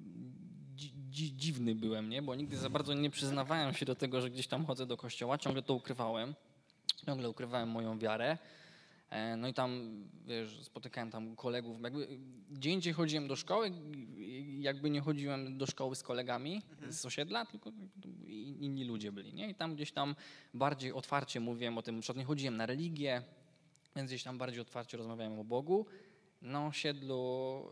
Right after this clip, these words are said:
Speaker 1: y, w ogóle o tym nie mówiłem, nie przyznawałem się do tego, że jestem z innej wiary, nie?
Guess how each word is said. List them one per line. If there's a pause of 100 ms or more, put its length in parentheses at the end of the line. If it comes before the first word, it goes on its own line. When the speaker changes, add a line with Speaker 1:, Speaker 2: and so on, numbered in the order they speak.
Speaker 1:
y,
w
ogóle
o
tym
nie
mówiłem,
nie
przyznawałem
się
do
tego,
że
jestem
z
innej
wiary,
nie?